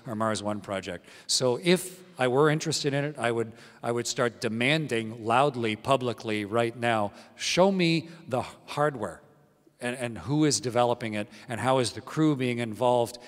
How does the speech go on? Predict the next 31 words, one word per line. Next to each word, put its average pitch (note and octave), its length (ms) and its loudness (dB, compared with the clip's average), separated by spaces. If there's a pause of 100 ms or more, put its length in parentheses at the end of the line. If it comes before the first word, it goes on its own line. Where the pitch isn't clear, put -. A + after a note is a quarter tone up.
(140)
in B2+ 140 -6
the A#2+ 80 -4
development A2 520 -2
of F#2+ 80 -8
that G2+ 240 -4
so - 160 -4
that G2+ 100 -4
it G2+ 60 -6
has G2 140 -4
any G#2+ 180 -6
chance G2+ 340 -6
of F#2+ 80 -8
success." - 540 -6 (800)
So, G2 360 -6
uh, F#2 280 -4 (100)
the A2 160 0
idea D#3 420 4
is C#3+ 180 0
a C3+ 60 -4
good B2+ 180 0
one, F#2 200 -8 (320)
and B2+ 120 -4
the A#2+ 80 0
level D3 360 4
of A#2 180 -4 (160)
public B2+ 340 -2
support D3 440 0 (120)
is A#2 160 -4
interesting G#2+ 460 -6
to G2+ 80 -6
see, F#2+ 300 -2